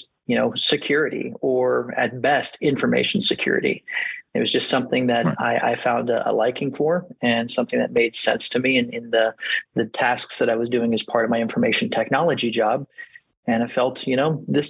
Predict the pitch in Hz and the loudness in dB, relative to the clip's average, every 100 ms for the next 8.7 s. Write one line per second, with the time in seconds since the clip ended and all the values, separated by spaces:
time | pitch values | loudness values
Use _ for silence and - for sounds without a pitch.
0 | - 160 165 165 185 190 202 - - - | -2 -2 0 0 0 0 0 -2 -4 0
1 | - - - - 135 131 127 131 135 - | 0 0 -2 -2 -2 0 0 2 0 -2
2 | 131 147 151 123 120 120 123 - 135 139 | -2 -2 -2 0 0 2 0 0 0 0
3 | 156 - 156 131 - _ _ _ _ _ | 0 0 0 0 -6 _ _ _ _ _
4 | _ _ _ _ _ _ _ _ _ - | _ _ _ _ _ _ _ _ _ -2
5 | 98 113 90 92 98 123 131 127 160 170 | 0 0 0 2 2 2 2 2 2 2
6 | 131 120 123 165 160 139 131 127 120 117 | 0 0 0 2 0 0 2 2 2 2
7 | 110 92 _ 127 127 113 - 113 - 104 | 2 -2 _ 0 2 0 0 -2 0 2
8 | 101 98 - 98 101 98 95 | 2 2 2 0 2 2 0